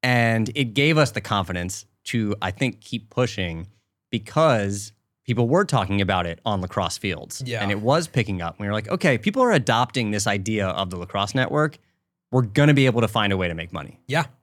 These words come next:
Speaker 2: And, and that's what happened.
Speaker 1: Yeah.
Speaker 2: Which is amazing to, to really think about. Um, but the, the, the, one of the most important parts about this book is that it was written in the nineties. So y-, you're learning about the concept of YouTube pr-, prior to YouTube.
Speaker 1: Mm-hmm.
Speaker 2: Um, and I think it's really important to learn timeless concepts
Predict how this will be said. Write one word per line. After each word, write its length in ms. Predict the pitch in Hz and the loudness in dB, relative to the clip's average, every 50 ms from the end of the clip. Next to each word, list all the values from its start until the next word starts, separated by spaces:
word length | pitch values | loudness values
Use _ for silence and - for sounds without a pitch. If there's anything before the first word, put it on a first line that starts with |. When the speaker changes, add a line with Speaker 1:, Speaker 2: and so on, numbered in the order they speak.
| _ _ _ - | _ _ _ 0
Speaker 2:
And, 160 | 151 147 151 - | 2 2 2 2
and 100 | 139 143 | 2 2
that's 140 | 151 147 - | 2 2 0
what 100 | 135 113 | 0 0
happened. 400 | 135 151 - - 92 110 113 - _ - | 0 0 -2 -4 -10 -12 -16 -20 _ -4
Speaker 1:
Yeah. 160 | 98 87 - - - | -4 -4 -4 -4 -2
Speaker 2:
Which 180 | 147 156 147 170 | 0 0 2 2
is 120 | 156 135 | 2 4
amazing 440 | 143 151 202 226 - - 110 110 107 | 4 4 4 2 0 -2 -6 -8 -6
to, 140 | - 143 139 | -6 -6 -6
to 180 | - - 151 135 | -2 -2 -2 0
really 220 | 131 143 143 127 | 2 0 0 0
think 220 | 113 - 156 139 | -2 -2 -2 -2
about. 420 | 143 120 123 113 110 113 113 - - | -2 -2 -2 -2 -4 -4 -6 -4 0
Um, 380 | 143 131 123 120 110 107 113 - - _ _ _ _ _ _ _ _ | 0 2 2 2 0 -4 -6 -10 -14 _ _ _ _ _ _ _ _
but 120 | - 160 139 | -2 0 0
the, 180 | - - - | 0 -2 -4
the, 280 | 170 135 147 160 151 143 - | 0 4 4 4 4 4 4
the, 120 | 139 147 | 4 4
one 160 | 143 156 196 | 4 4 4
of 40 | 214 | 4
the 40 | 180 | 6
most 140 | 170 156 - | 4 4 4
important 420 | 131 117 - - 220 220 208 156 | 2 0 2 2 2 2 2 2
parts 220 | 156 151 143 - 139 | 2 2 2 2 0
about 160 | 135 123 110 | -2 -2 -4
this 100 | 117 113 | -4 -2
book 160 | 185 214 - | -2 -2 -2
is 40 | - 139 | -2 -2
that 100 | 135 127 | -4 -4
it 60 | 120 | -4
was 140 | 120 117 123 | -6 -4 -4
written 220 | 139 151 151 135 | -4 -2 -2 -4
in 60 | 120 | -4
the 60 | 117 | -4
nineties. 420 | 117 117 135 156 143 107 98 98 - | -2 0 0 0 -2 -4 -6 -6 -6
So 300 | - 147 139 123 120 113 113 | -4 -2 -2 -4 -4 -6 -8
y-, 200 | 131 135 131 113 123 | -10 -10 -12 -10 -6
you're 280 | 151 139 143 143 139 | -2 0 2 2 0
learning 500 | 127 123 123 123 143 175 214 226 220 180 147 | 0 -4 -4 -2 0 2 4 4 4 2 0
about 360 | 123 107 139 131 135 - 139 | 0 0 0 0 -2 -2 -6
the 60 | 135 | -8
concept 560 | - - - - 147 151 165 - 185 156 - | -8 -8 -6 -4 -2 -2 0 0 -2 -4 -4
of 80 | 135 113 | -6 -6
YouTube 480 | 110 117 135 135 131 - 127 120 113 107 - | -4 -4 -4 -4 -4 -4 -6 -6 -6 -8 -10
pr-, 200 | - - - 131 135 - - _ | -12 -10 -8 -8 -8 -8 -14 _
prior 300 | - 151 135 127 120 113 | -2 -2 0 0 -2 -4
to 100 | 113 110 | -4 -4
YouTube. 460 | 120 156 147 - 95 82 80 - 139 - _ - | -4 -4 -4 -4 -8 -12 -14 -16 -20 -16 _ -4
Speaker 1:
Mm-hmm. 340 | 120 104 98 98 90 85 143 | -2 0 0 0 0 2 2
Speaker 2:
Um, 400 | 139 135 131 117 113 113 110 - _ _ | 4 4 2 2 0 -4 -6 -8 _ _
and 100 | - 156 | 0 2
I 80 | 160 180 | 2 2
think 180 | - 240 226 165 | 2 0 0 -2
it's 140 | - - | -2 -2
really 340 | 127 127 147 196 220 214 180 | -2 2 2 4 4 4 4
important 360 | 156 135 131 160 151 143 131 | 2 2 0 -2 -2 -2 -2
to 60 | 127 127 | -4 -2
learn 260 | 127 131 123 123 113 | -2 -2 -2 -2 -2
timeless 340 | - - 123 120 117 107 - | -4 -6 -6 -6 -6 -6 -6
concepts 640 | - 117 107 101 - - - - - - - - | -6 -6 -8 -8 -10 -10 -12 -12 -12 -12 -12 -12